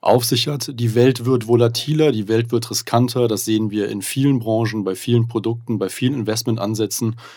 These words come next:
Ja, und da wollen wir über die nächsten Monate oder vielleicht sogar über die nächsten Jahre regelmäßig uns auch mit Partnern zu unterhalten, welche Risiken im Markt auftreten können,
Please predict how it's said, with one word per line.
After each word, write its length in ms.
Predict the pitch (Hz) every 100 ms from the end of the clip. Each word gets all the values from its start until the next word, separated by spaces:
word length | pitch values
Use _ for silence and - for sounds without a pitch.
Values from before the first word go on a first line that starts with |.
| - - _ -
Ja, 160 | 156
und 100 | 95
da 180 | 101 104
wollen 240 | 117 120
wir 200 | 117 120
über 340 | 127 107 104 104
die 140 | 101
nächsten 320 | 107 104 -
Monate 500 | 98 107 120 123 127
oder 160 | 113 107
vielleicht 320 | - 107 101
sogar 160 | 104 107
über 160 | 104
die 60 | 101
nächsten 340 | 104 101 -
Jahre 580 | 98 98 113 120 127 107
regelmäßig 840 | 110 143 143 127 127 - 117 113 - -
uns 340 | 117 113 117
auch 280 | - 98 -
mit 260 | 101 -
Partnern 460 | - 110 120 120 110
zu 180 | - 104
unterhalten, 680 | 98 101 101 110 120 101
welche 300 | 101 110 -
Risiken 520 | 104 110 101 104 101 101 - - -
im 140 | 101
Markt 220 | 101 95 -
auftreten 520 | 123 117 123 120 117
können, 340 | 117 113 110